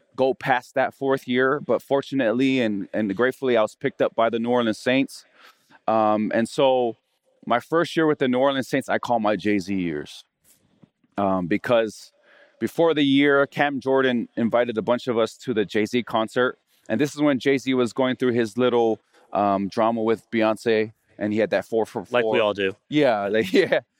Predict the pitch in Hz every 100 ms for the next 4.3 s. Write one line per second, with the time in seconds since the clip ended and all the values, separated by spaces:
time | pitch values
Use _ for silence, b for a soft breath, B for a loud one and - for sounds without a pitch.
0 | _ - 160 147 143 113 - 147 131 -
1 | 151 117 135 135 131 98 104 123 107 -
2 | 117 107 120 117 _ _ _ 110 107 104
3 | 98 90 - _ 107 127 127 - _ b
4 | b -